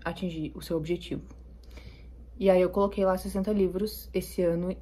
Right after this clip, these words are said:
e ele me deu a média de quarenta e quatro, quarenta e cinco páginas por dia, o que obviamente eu não estou conseguindo fazer, porque tem dia que eu não leio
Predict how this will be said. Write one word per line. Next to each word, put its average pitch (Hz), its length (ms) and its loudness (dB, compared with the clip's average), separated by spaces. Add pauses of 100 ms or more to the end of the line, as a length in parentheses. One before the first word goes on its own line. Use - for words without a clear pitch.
(100)
e 185 180 2
ele 175 160 2
me 180 100 -2
deu 170 160 2
a 175 60 2
média 170 260 -2
de 175 200 -6
quarenta 175 340 -2
e 185 60 -4
quatro, 294 420 -2
quarenta 214 300 0
e - 20 0
cinco 202 220 -4
páginas 190 340 2
por 226 180 0
dia, 202 320 2 (480)
o 233 80 2
que 214 100 0
obviamente 202 380 6
eu 202 40 4
não 196 120 2
estou 196 180 -2
conseguindo 185 380 -2
fazer, 208 260 4
porque 185 140 -8
tem 185 100 0
dia 170 100 0
que 175 80 -6
eu 175 60 -2
não 170 80 0
leio 165 180 0